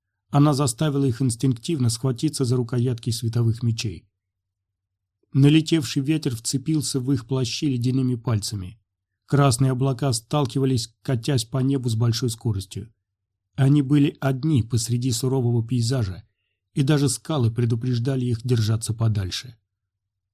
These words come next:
Песок, казалось, засасывал их шаги, а ветер сносил их назад.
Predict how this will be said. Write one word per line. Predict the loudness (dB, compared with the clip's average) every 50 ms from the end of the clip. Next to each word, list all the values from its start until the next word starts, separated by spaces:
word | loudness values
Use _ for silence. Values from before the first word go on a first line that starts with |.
| _ 0
Песок, | 2 2 2 4 2 0 0 -2 -4 -10 -10 -2
казалось, | 0 2 2 4 2 2 2 2 2 0 -2 -4
засасывал | -2 0 0 0 0 0 -2 -2 -2 -2 -2 -2 -2 -2 -2
их | -2 -2
шаги, | -4 -4 -4 -2 -2 -2 -2 -4 -6 -12 _ _ -2
а | 0 2
ветер | 2 2 0 0 0 -2 -2
сносил | -2 0 0 0 0 0 0 0 0
их | 0 0
назад. | 0 -2 0 0 -2 -6 -8 -12 -20